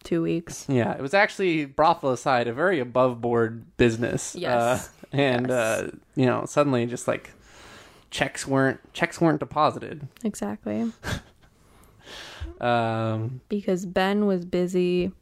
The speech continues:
Speaker 1: reenacting the Civil War.
Speaker 2: Yeah.
Speaker 1: And now he's busy eating carrots. And we've completely
Speaker 2: And
Speaker 1: forgotten.
Speaker 2: hiding carrots in his jacket.
Speaker 1: Yes.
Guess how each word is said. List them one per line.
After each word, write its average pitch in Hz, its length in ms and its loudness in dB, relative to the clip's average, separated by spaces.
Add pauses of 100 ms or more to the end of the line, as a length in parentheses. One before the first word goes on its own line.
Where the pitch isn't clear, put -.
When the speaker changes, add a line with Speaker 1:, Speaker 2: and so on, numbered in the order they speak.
(420)
Speaker 1:
reenacting 185 680 0
the 208 80 2
Civil 226 340 -2
War. 202 420 0
Speaker 2:
Yeah. 120 320 -2 (120)
Speaker 1:
And 185 160 0
now 180 160 2
he's 185 180 0
busy 190 280 2
eating 190 340 2
carrots. 170 540 -4 (320)
And 185 100 -2
we've 175 180 0
completely 196 720 0
Speaker 2:
And - 80 2
Speaker 1:
forgotten. 185 180 -2
Speaker 2:
hiding 175 300 4
carrots 202 400 0
in 220 60 -2
his 208 160 0
jacket. 269 500 0
Speaker 1:
Yes. 285 1300 0